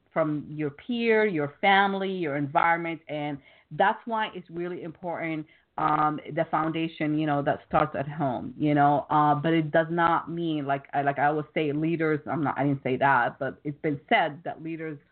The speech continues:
were not born, they were made. Um, successful people are made, right? So you hear all these, like, uh, amazing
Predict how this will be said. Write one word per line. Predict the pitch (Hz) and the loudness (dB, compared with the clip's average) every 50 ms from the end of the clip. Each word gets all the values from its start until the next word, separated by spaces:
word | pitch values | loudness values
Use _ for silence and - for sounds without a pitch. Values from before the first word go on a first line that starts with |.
| _ _ _ _ | _ _ _ _
were | - 160 151 | -8 -4 -4
not | 147 143 143 143 127 - - 175 | -2 0 0 0 -2 -4 -8 -12
born, | - 151 180 175 160 143 127 127 120 - | -10 -6 -4 -2 -2 -2 -4 -6 -10 -8
they | 131 151 143 | -6 -6 -4
were | 139 135 131 131 | -4 -4 -4 -6
made. | 156 143 139 156 175 165 139 92 - _ - _ - - - - _ - | -6 -4 -4 -4 -2 -4 -4 -6 -10 _ -20 _ -20 -20 -20 -20 _ 0
Um, | - 147 147 143 147 147 - | 2 4 4 4 4 0 -2
successful | 180 165 - - - - - - 180 175 | -8 -8 0 0 0 0 2 -2 -4 -4
people | - - 190 180 - 185 160 156 - - | -4 -8 -10 -8 -4 -4 -4 -4 0 0
are | 151 156 160 156 151 | 2 2 2 2 0
made, | 147 147 151 156 165 175 180 180 165 143 117 139 143 | -2 -2 -2 -2 0 0 0 0 0 -2 -2 -4 0
right? | 143 143 156 165 147 139 | 2 2 2 2 0 -2
So | - 165 | -4 -4
you | 156 160 | -2 -2
hear | 165 175 185 190 190 | -4 -4 -4 -4 -4
all | - - 160 175 175 | -2 -2 -2 -2 0
these, | 175 170 160 156 | -2 -2 -4 -2
like, | 147 143 139 - - - | -2 -2 -2 -2 -4 0
uh, | 156 147 131 - - - - - - | 0 0 0 -2 -6 -20 -16 -2 0
amazing | 165 170 175 180 202 214 208 214 196 180 | 2 4 4 4 4 2 0 0 -2 -4